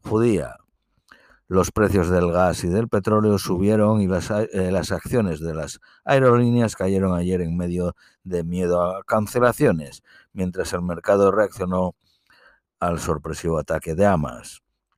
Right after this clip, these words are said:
Aunque Israel no produce petróleo, el conf-, el, eh, el conflicto produce incertidumbre en la región, con Irán y Arabia Saudí como grandes productores.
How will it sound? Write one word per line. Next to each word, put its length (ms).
Aunque 340
Israel 480
no 80
produce 420
petróleo, 600
el 180
conf-, 400
el, 960
eh, 640
el 720
conflicto 480
produce 240
incertidumbre 960
en 160
la 100
región, 480
con 380
Irán 400
y 140
Arabia 340
Saudí 380
como 280
grandes 520
productores. 880